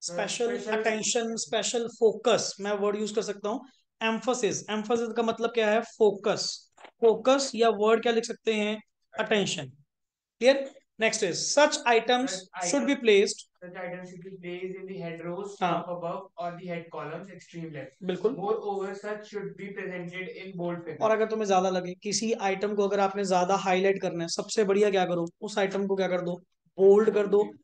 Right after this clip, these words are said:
Speaker 2: या एक वो चलता है ना, इटैलिक, इटैलिक कर दो, अंडरलाइन कर दो, कुछ भी,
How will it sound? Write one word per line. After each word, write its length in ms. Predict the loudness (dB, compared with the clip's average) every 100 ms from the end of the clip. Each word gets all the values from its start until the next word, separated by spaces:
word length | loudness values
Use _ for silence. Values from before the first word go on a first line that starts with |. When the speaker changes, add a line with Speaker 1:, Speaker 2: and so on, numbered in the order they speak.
| _
Speaker 2:
या 120 | 2 4
एक 100 | 4
वो 140 | 4
चलता 200 | 4 2
है 120 | 0
ना, 60 | 0
इटैलिक, 460 | 2 4 4 4 -2 -20 _ _ _ -4
इटैलिक 420 | 2 4 4 4
कर 140 | 2
दो, 360 | 4 4 2 0 -2
अंडरलाइन 480 | 0 2 0 0
कर 160 | 0 0
दो, 220 | 2 0
कुछ 300 | 0 -6 -4
भी, 280 | -2 -4 -6